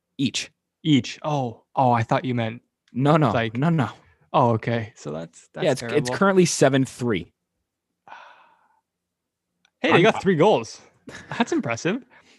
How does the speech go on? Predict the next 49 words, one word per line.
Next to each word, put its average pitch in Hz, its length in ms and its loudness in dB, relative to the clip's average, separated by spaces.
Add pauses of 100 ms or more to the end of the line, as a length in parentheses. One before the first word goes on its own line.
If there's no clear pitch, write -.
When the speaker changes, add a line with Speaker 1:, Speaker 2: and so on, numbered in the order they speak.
(140)
Speaker 2:
Um, 135 380 2
but 156 200 -2
yeah, 185 200 4
I 120 140 2
think, 147 320 -2 (680)
I 143 100 -2
think 185 240 -2
it's 175 120 -2
safe 151 220 4
to 143 100 0
say 127 480 0 (100)
McDavid 131 640 0 (220)
adds 123 520 -2
one 127 380 0
more 123 160 2
point. 113 300 -10 (500)
Speaker 1:
Okay, 104 120 2
I'm 107 100 6
gonna 120 100 4
say 123 160 2
two 113 200 0
more. 85 260 -2
So 95 100 -6
I 104 80 -2
think 117 100 -2
he's 117 120 -4
gonna 113 140 -2
Speaker 2:
Two 101 40 -4
Speaker 1:
finish 135 120 0
Speaker 2:
more? - 80 -2
Speaker 1:
tonight 95 160 -4
with 92 120 -8
seven. 80 280 -8
So - 100 -10
you 98 160 -6
say 104 160 -4
six, 95 200 -6
I 90 100 -6
say 90 120 -10
seven. 87 260 -8
We'll, 117 240 -2
we'll, 117 280 -4
we'll, 113 240 -4
we'll 123 120 -2
touch 120 260 -4
back 87 200 -4
on 87 120 0
that 82 160 -2
tonight. 73 260 -10